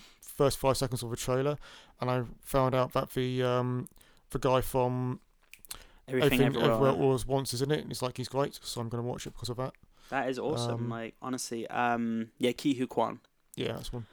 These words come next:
Speaker 1: Yeah.
Speaker 2: Yeah, no, uh, I'm looking forward to that as well. Uh, like, quite looking forward to it. I'm hoping, I felt that the last episode was a bit disconnected compared to the rest of them.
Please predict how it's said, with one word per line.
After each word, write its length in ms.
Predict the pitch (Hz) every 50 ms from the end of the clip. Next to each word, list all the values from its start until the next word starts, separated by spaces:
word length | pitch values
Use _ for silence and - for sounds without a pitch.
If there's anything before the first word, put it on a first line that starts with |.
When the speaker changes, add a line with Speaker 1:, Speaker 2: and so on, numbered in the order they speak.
| _ _ -
Speaker 1:
Yeah. 100 | 127 123
Speaker 2:
Yeah, 140 | 123 120 123
no, 260 | 120 120 117 117 113
uh, 400 | - 120 123 123 123 120 120 117 -
I'm 320 | - 135 135 135 135 135
looking 160 | 135 127 -
forward 200 | - - 135 127
to 40 | -
that 100 | 139 123
as 140 | 113 120 -
well. 320 | 143 131 135 143 156 160 - - _ -
Uh, 220 | - 123 120 120
like, 180 | 120 120 - -
quite 240 | - - 139 120
looking 120 | 92 117 -
forward 200 | - 117 117 -
to 100 | - 110
it. 20 |
I'm 80 | 101 117
hoping, 580 | - - 156 165 160 - 151 143 139 135 135 120 _ - - - _ _ -
I 120 | 135 160
felt 340 | 156 - - 208 208 180 -
that 120 | 170 147 131
the 60 | 143
last 280 | 147 151 156 - -
episode 320 | 156 - - - - 139 135
was 120 | 131 127
a 60 | 135
bit 300 | 127 - 147 143 135 - _ - - -
disconnected 760 | - 147 147 - - - - 143 143 156 151 - - 170 151 -
compared 280 | - - 165 156 156 -
to 60 | -
the 80 | 156
rest 240 | 151 160 160 - -
of 80 | 170 156
them. 240 | 170 175 190 196 196